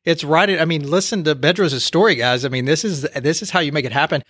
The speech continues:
I'd love to know, this is gonna sound like a really generic question. I don't mean it that way, but I do wanna know the answer. What did you,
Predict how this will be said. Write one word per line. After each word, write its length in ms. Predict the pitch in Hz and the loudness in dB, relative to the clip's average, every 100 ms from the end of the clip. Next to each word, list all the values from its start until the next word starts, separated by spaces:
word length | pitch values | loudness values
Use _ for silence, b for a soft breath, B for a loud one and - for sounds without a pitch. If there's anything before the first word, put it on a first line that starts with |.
| b - | b -4
I'd 180 | 262 | 0
love 200 | 170 196 | 2 4
to 100 | 196 | 2
know, 480 | 139 147 143 123 156 | 2 2 2 2 -4
this 380 | - 120 156 165 | -6 -4 0 0
is 60 | 165 | 2
gonna 140 | 160 | 0
sound 180 | 139 147 | 2 2
like 100 | 123 | 2
a 60 | 120 | 0
really 340 | 127 147 123 | 2 2 2
generic 340 | 117 123 127 | 0 2 2
question. 380 | - 147 147 135 | 4 2 2 2
I 40 | 131 | 2
don't 140 | 120 | 2
mean 140 | 131 | 0
it 80 | 135 | 2
that 160 | 120 113 | 0 2
way, 100 | 120 | 0
but 140 | 120 | 2
I 40 | 117 | 2
do 140 | 147 | 0
wanna 160 | 143 117 | 0 0
know 140 | 117 | -2
the 180 | 110 120 | 0 0
answer. 240 | 180 151 | 2 2
What 160 | 127 214 | 2 0
did 140 | 202 | 0
you, 240 | 143 120 | -2 -2